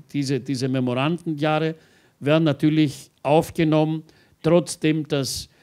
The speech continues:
die, die, die Europäische Kommission und unser Partner es nicht, äh, äh, zu-, zulassen, äh, möchten. Weil ich jetzt nur eine Minute habe,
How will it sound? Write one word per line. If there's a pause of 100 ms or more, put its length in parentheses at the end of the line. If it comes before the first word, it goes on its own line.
(280)
die, (140)
die,
die
Europäische
Kommission
und
unser
Partner
es
nicht,
äh,
äh, (400)
zu-, (100)
zulassen, (640)
äh, (400)
möchten. (160)
Weil
ich
jetzt
nur
eine
Minute
habe,